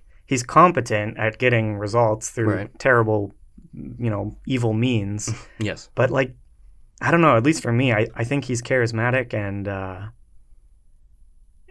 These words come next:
Speaker 1: he's just so passionate about his plan.
Speaker 2: Yeah. Um, and, and it is interesting that there's,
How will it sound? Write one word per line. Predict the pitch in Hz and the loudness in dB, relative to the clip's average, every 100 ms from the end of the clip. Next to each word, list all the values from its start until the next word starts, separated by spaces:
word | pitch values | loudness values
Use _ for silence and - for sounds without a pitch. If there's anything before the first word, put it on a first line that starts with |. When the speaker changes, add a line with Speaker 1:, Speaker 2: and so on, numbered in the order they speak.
| - _ - | -20 _ -20
Speaker 1:
he's | - 113 127 120 - | -14 -6 -4 -4 -6
just | 120 - | -6 -2
so | 135 | -2
passionate | 123 127 143 117 | 2 0 2 -2
about | 101 101 | -2 -4
his | 98 - | -6 -12
plan. | - 117 127 98 101 - | -8 -6 -4 -6 -10 -10
Speaker 2:
Yeah. | 104 98 87 - _ _ - _ - - - _ - | -6 -6 -8 -14 _ _ -20 _ -20 -20 -20 _ -12
Um, | 107 107 120 | -6 -6 -6
and, | 135 147 - | -8 -8 -4
and | 139 | -4
it | 147 | -2
is | 226 | -4
interesting | 202 196 117 - 113 95 | -4 -6 -8 -4 -4 -4
that | 92 90 - | -6 -10 -16
there's, | 104 113 110 107 107 - | -8 -4 -2 -4 -6 -8